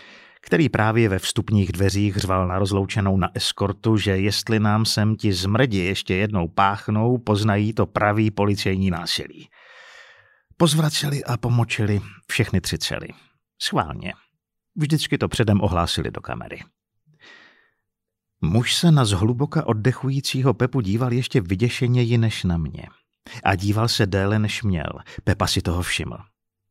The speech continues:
Mohutně se nadechl, mrkl na mě a zařval: "To si ještě dodělám. Nech mi je." Muž začal mávat rukama. "My klidně počkáme.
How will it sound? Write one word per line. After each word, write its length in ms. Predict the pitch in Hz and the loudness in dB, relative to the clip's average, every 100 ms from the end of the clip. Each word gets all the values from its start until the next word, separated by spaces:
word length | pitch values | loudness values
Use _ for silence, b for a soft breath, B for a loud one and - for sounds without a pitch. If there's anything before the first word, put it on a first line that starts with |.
| _ _ | _ _
Mohutně 560 | 90 95 90 104 98 101 | 2 4 4 2 0 0
se 180 | - 107 | 2 0
nadechl, 600 | 87 85 90 - 120 156 - | 0 -2 -4 -2 0 0 0
mrkl 400 | 131 82 - 95 | 0 0 0 0
na 140 | 90 | 0
mě 260 | 92 104 113 | 2 2 2
a 80 | 92 | 0
zařval: 540 | 101 98 95 87 85 - _ _ _ _ _ _ _ _ _ | 0 0 0 0 -2 -10 _ _ _ _ _ _ _ _ _
"To 140 | 180 | 0
si 180 | 185 - | 2 2
ještě 340 | 160 165 - 165 | 2 2 2 4
dodělám. 800 | 156 147 143 98 82 76 73 - _ _ _ | 4 6 4 4 2 -4 -10 -18 _ _ _
Nech 260 | 113 165 - | 2 2 2
mi 140 | 202 | -2
je." 260 | 190 107 - - _ _ _ _ _ _ _ _ _ - | 0 -2 -2 -10 _ _ _ _ _ _ _ _ _ -8
Muž 380 | 82 110 135 | -4 -2 -2
začal 360 | 110 120 - 107 | -4 -4 -2 0
mávat 320 | 92 98 98 | 0 -2 -4
rukama. 440 | 95 - - 80 - B B B - | -8 -8 -10 -12 -16 B B B -12
"My 420 | 131 139 147 175 | -6 0 4 2
klidně 340 | 175 151 165 165 | 2 0 2 2
počkáme. 520 | 165 - 147 87 | 0 0 0 0